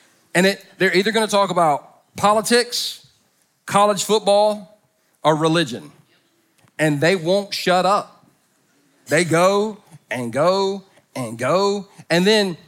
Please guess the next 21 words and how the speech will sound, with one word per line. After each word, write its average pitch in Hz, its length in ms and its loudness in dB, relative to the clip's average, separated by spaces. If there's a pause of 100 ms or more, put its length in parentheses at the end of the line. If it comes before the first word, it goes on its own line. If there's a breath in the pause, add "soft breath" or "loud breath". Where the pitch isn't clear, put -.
(200)
and 190 220 0
then 214 240 2
if 170 160 -2
you 160 160 -8
leave 185 420 -2
the 160 80 -4
next 165 280 -2
morning, 190 340 -2
you 151 60 -10
get 165 200 -2
up 175 240 0
and 151 120 -2
on 170 200 -2
your 160 140 -4
phone, 156 460 -2 (180 loud breath)
they've 196 180 0
sent 190 280 -4
you 170 80 -4
a 160 40 -4
text 220 380 -6
message 117 440 -6